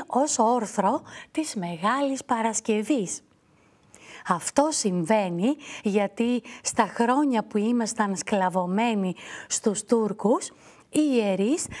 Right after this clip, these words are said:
τελούσαν κρυφά τις ακολουθίες το βράδυ για να μην τους καταλάβουν. Και έτσι έμεινε στην παράδοση της Εκκλησίας μας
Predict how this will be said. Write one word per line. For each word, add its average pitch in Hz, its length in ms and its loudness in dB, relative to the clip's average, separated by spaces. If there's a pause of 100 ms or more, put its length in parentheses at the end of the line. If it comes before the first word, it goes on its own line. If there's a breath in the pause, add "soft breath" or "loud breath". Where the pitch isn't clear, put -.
(140 loud breath)
τελούσαν 240 640 2
κρυφά 226 520 0
τις - 200 -6
ακολουθίες 202 760 -2
το 190 140 -2
βράδυ 240 580 2 (360 loud breath)
για 233 300 -2
να 196 160 -6
μην 202 300 -2
τους 277 160 -2
καταλάβουν. 202 880 0 (380 soft breath)
Και - 120 0
έτσι 381 340 0 (600 loud breath)
έμεινε 240 500 2
στην 247 260 -2
παράδοση 208 720 -2
της - 180 -10
Εκκλησίας 214 760 -4
μας 185 300 -6